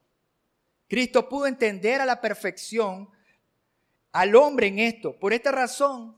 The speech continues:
se identificó con sus hermanos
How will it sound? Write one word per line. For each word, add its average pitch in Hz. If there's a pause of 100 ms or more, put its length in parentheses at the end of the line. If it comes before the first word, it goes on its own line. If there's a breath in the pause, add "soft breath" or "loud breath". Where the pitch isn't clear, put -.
se 226
identificó 226
con 233
sus 202
hermanos 202